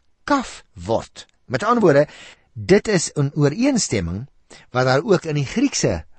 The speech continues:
vertaling van die Ou Testament wat in Hebreëus geskryf is, dit so uitgedruk word. Hoekom staan dit daar? Dit wys eintlik maar net weer eens op die nietigheid van die mens op die dag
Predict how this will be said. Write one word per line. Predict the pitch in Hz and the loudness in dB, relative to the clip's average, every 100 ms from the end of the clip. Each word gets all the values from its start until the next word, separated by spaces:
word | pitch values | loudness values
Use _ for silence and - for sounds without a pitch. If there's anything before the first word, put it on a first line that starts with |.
| - | -12
vertaling | - 143 - 151 131 123 117 | -4 0 4 4 4 2 -2
van | - | -6
die | 113 113 | -8 -4
Ou | 151 | -4
Testament | 131 107 127 120 127 | -2 -4 -4 -4 -4
wat | 101 | -6
in | |
Hebreëus | 107 104 135 - | -4 -2 -4 -4
geskryf | 101 - 87 - | -10 -6 -8 -6
is, | 82 - - - - _ | -10 -12 -18 -20 -20 _
dit | - 110 117 | -8 -4 0
so | 131 | 2
uitgedruk | 117 113 107 90 78 | 2 0 -4 -6 -6
word. | 60 - - - - - - - - _ - - - _ _ _ _ - - | -10 -12 -20 -18 -16 -18 -20 -20 -20 _ -20 -20 -20 _ _ _ _ -20 -4
Hoekom | 127 143 262 196 151 | 2 4 6 4 2
staan | - - 151 | -4 0 2
dit | 120 | 4
daar? | 95 82 55 - _ _ - - | 0 -4 -6 -16 _ _ -20 -4
Dit | - 165 | 2 4
wys | 131 233 285 - | 6 4 2 2
eintlik | 220 262 254 | 2 2 2
maar | 165 | 2
net | 151 175 92 82 | 2 2 -2 0
weer | 131 220 202 | 4 4 4
eens | 190 143 110 - | 4 4 2 0
op | 147 - | 0 4
die | 131 | 4
nietigheid | 107 101 143 175 208 151 123 | 4 6 6 6 2 4 0
van | - 107 | 0 -2
die | 98 | 0
mens | 98 85 78 - | 0 -2 -4 -4
op | 135 110 | -2 -2
die | 101 | 0
dag | 127 180 - - | 2 2 -2 -14